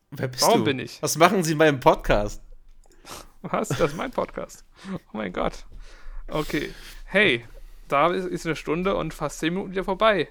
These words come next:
Speaker 2: Das heißt, jetzt ist halt wirklich der Podcast vorbei.
Speaker 1: Ja.
Speaker 2: Oh nein. Ihr konntet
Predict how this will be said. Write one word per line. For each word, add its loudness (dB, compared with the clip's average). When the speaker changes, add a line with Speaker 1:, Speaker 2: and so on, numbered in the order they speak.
Speaker 2:
Das -4
heißt, -2
jetzt -2
ist -4
halt 2
wirklich -2
der 2
Podcast -6
vorbei. -10
Speaker 1:
Ja. -4
Speaker 2:
Oh -4
nein. -4
Ihr -10
konntet -6